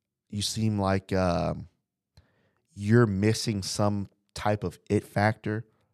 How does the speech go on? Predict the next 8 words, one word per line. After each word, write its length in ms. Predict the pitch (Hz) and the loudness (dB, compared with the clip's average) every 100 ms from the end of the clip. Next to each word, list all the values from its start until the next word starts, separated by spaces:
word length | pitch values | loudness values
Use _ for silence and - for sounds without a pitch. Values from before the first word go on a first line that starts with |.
| _ _ _ - | _ _ _ -4
that 200 | 98 90 | 2 4
everybody 580 | 101 101 90 95 90 90 | 4 4 2 0 0 0
else 200 | 101 - | 0 0
has 300 | 101 104 104 | 0 0 0
that 140 | 76 | -4
you 160 | 90 92 | -4 -2
don't. 260 | 85 78 - _ _ _ _ _ _ _ _ _ _ _ _ _ _ _ _ _ - | -2 -4 -12 _ _ _ _ _ _ _ _ _ _ _ _ _ _ _ _ _ 0
Uh, 440 | 104 95 87 85 | 2 2 0 -4